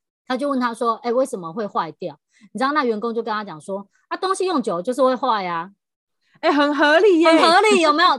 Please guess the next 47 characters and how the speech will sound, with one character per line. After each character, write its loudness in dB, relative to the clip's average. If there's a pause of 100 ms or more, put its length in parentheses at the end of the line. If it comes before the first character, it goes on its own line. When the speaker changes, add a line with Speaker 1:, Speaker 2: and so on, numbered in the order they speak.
Speaker 1:
东 2
西 -4
用 0 (100)
久 -2
就 -6
是 -2
会 2
坏。 -2
Speaker 2:
超 -6
合 -2
理。 -18 (320)
Speaker 1:
那 -6
就 -10
等 -4
于 -6
就 -8
是 -8
不 -6
是 -8
任 -2
何 -8
人 -10
去 -10
造 -2
成 -8
他 -6
的 -10
损 -16
失， -12
Speaker 2:
对。 -10
Speaker 1:
所 -4
以 0
你 -8
没 -8
有 0
办 -2
法 -8
去 -20
改 -14
善 -10
它， -14 (120)
这 -12
超 -2
可 -6
怕 -4
的。 -6
Speaker 2:
对。 -16